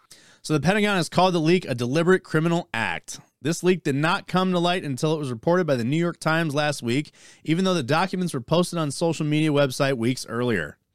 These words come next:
U S President Joe Biden said Friday he ordered the investigators to determine why the alleged leaker had access to the sensitive information, which included records showing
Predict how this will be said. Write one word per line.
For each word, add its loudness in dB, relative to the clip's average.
U 4
S 0
President 0
Joe 2
Biden 0
said -4
Friday 2
he -2
ordered 0
the 0
investigators -4
to -8
determine -4
why 4
the 0
alleged -6
leaker -6
had -6
access -6
to -10
the -6
sensitive -4
information, -4
which -4
included 2
records 2
showing 0